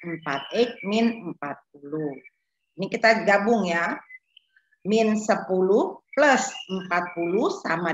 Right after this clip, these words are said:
dengan empat X min dua X. Tiga puluh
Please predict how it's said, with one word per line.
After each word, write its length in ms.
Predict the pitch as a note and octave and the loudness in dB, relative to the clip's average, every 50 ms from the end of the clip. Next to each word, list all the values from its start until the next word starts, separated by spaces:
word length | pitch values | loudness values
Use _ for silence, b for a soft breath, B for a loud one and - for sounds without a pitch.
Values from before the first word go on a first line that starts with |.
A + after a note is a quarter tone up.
| D#3+ | -2
dengan 400 | E3 D#3+ E3+ F3 G#3 B3 C4+ - | -2 -2 0 2 2 2 0 -2
empat 480 | - G3+ F#3 F3+ F#3 F3+ D3+ D3+ - - - - | -4 -6 -4 -4 -4 -4 -4 -4 -4 -6 -4 0
X 160 | A#3+ D4 - - - _ _ - | 0 0 0 -2 -10 _ _ -2
min 400 | A3 C4 D4+ D4+ D4 D4 C4+ A#3 | 0 2 4 4 4 2 2 2
dua 240 | A3+ F#3+ F3 D3 - - - - | 2 2 0 0 0 -4 -8 -8
X. 160 | D3+ C3 - - _ - B B B B B B B _ | -8 -8 -8 -12 _ -20 B B B B B B B _
Tiga 480 | - A#3 A3 G#3 A#3+ A3+ A3+ A3 A3 - | -4 -2 2 4 4 4 4 4 2 0
puluh 400 | D4 F4 F4 D4+ A3+ F#3+ G3 | 2 4 4 4 4 4 2